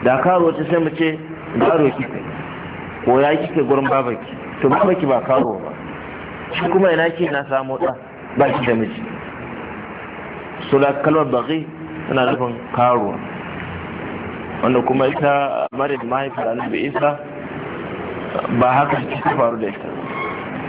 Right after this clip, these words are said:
Amma abin da ya fi shahara iya yaɗu shi da ya sa ta suka ce, "Ai shi ba ka ba karo ba yaya." To ita kuma na tsarin iko ne na Allah subhanahu wa ta'ala ya samar da ɗan babu uba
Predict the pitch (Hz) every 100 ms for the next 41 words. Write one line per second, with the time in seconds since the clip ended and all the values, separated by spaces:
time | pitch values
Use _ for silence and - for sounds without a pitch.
0 | - - 127 147 143 156 147 143 143 156
1 | 143 135 147 135 135 147 123 143 147 151
2 | 143 139 143 131 127 135 127 135 131 127
3 | - - 165 170 160 170 160 135 113 110
4 | 120 120 110 113 113 113 107 - - -
5 | - - - - - - - - - -
6 | - - - - - 135 139 143 - 147
7 | 127 131 - 147 135 123 127 143 139 117
8 | 120 127 120 120 - - 139 143 143 -
9 | 127 139 135 139 135 117 - 127 - -
10 | - 123 135 120 107 110 127